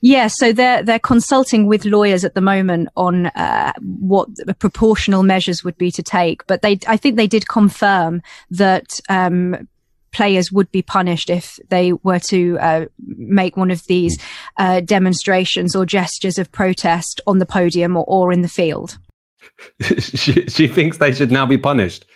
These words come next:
Speaker 2: If you take a knee at the Tokyo Olympics, out. Right? I mean,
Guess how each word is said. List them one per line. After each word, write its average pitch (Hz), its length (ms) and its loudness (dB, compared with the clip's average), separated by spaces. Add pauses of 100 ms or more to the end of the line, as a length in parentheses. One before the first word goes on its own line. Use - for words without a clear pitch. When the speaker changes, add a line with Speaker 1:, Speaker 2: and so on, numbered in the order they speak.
(100)
Speaker 2:
If - 60 -4
you 135 80 2
take 156 200 2
a 143 60 0
knee 143 140 2
at 139 60 0
the 131 80 -4
Tokyo 131 340 2
Olympics, 120 600 -2 (400)
out. 117 320 -4 (400)
Right? 120 220 -2 (300)
I 131 40 2
mean, 139 200 0